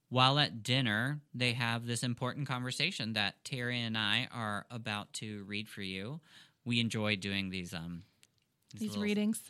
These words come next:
Speaker 1: these readings because we love taking parts, and I feel like it, you know, us having different parts can make this a more inviting experience. So
Speaker 2: More inclusive.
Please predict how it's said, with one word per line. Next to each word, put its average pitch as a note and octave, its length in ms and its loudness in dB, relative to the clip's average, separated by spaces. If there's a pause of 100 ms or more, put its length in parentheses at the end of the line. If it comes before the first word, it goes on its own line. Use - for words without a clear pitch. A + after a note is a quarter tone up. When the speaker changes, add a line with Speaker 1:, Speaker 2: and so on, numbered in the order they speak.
Speaker 1:
these C3 240 -2
readings A2+ 400 2
because G#2 280 -10
we A2+ 100 -8
love G#2 260 -2
taking F#2+ 340 2
parts, - 560 -4
and F#2 260 -6 (280)
I A#2 80 2
feel B2 160 -2
like G#2+ 240 2
it, F#2+ 180 2 (360)
you F3 100 -2
know, A2 320 -2 (160)
us A#2+ 160 2
having A#2 280 0
different G#2+ 280 -4
parts A2 400 -4
can F#2 280 -10 (1000)
make C3+ 280 4
this B2 200 -2
a G#2 180 -4 (300)
more D3+ 420 4 (920)
inviting A#2+ 600 2
experience. D2 760 -6 (520)
So B2 340 4 (140)
Speaker 2:
More D4 120 0
inclusive. F#3 600 0